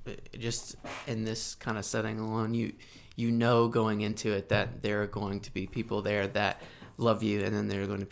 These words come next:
people there that don't, do not love you. And, um, the, the, the,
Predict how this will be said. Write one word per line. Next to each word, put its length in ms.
people 160
there 160
that 160
don't, 300
do 160
not 260
love 160
you. 160
And, 260
um, 540
the, 400
the, 140
the, 480